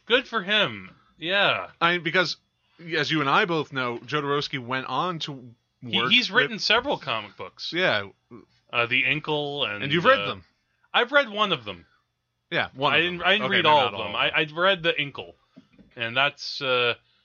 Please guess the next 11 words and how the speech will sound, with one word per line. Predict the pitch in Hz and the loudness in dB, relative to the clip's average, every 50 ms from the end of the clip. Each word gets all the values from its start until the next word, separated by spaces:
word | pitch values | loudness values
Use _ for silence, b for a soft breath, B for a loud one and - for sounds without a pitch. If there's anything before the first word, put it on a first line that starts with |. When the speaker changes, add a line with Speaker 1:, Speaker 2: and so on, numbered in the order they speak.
| _ _ _ b b b b b b b b b b b b b b _ - | _ _ _ b b b b b b b b b b b b b b _ 0
Speaker 1:
that's | 143 165 180 - | 2 2 2 0
confusing. | - 196 185 170 - 175 170 170 151 135 131 107 95 87 - _ _ _ _ | -4 -4 -4 -4 -2 -2 0 0 0 -2 -4 -6 -8 -12 -18 _ _ _ _
I, | 123 123 139 143 | 0 0 2 2
I | 143 151 165 175 175 | 2 2 2 2 2
need | 190 233 247 190 | 0 0 2 2
to | 220 | 0
give | 170 160 196 180 156 | 0 2 0 0 2
that | 180 175 147 | 2 2 2
another | 151 139 143 139 135 123 120 | 0 -2 -6 -6 -6 -8 -6
<laughs> | |
shot. | 110 - - 147 123 110 113 107 - 123 | -4 -2 0 2 2 2 0 -2 -4 -8